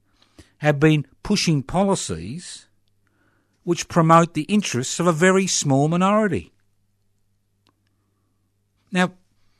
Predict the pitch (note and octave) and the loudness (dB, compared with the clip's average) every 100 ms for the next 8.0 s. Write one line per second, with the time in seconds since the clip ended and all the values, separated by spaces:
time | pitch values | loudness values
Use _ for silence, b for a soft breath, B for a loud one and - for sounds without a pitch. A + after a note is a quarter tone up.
0 | _ _ - G#3+ G#3+ F#3 D#3 D#3 C#3+ B2 | _ _ 0 2 2 0 -2 -4 -6 -4
1 | C3+ - D#3+ D3+ A#2+ A#2+ A2+ - _ D#3+ | -4 -2 -2 -2 -6 -8 -14 -14 _ -16
2 | D#3 - F3+ D#3+ C3 C3+ B2 D#3 E3+ E3 | -14 -6 -2 0 0 -2 -2 2 2 0
3 | - - A#2+ C#3 C#3 A#2+ B2+ A2 A2 G#2 | -4 -10 -2 0 0 0 -2 0 -2 -4
4 | E2+ D2 _ b b b b b b C#3+ | -8 -18 _ b b b b b b -2
5 | C#3+ - D#3+ D#3+ D3+ D3 A2 B2+ C3 B2+ | -2 0 2 2 2 -4 -4 0 2 0
6 | - - - - - - _ _ _ - | -2 -10 -8 -8 -10 -14 _ _ _ -8
7 | C3 C3 C3+ C3+ B2 A#2+ B2+ - F2+ | -4 -2 -2 -4 -2 -4 -6 -10 -10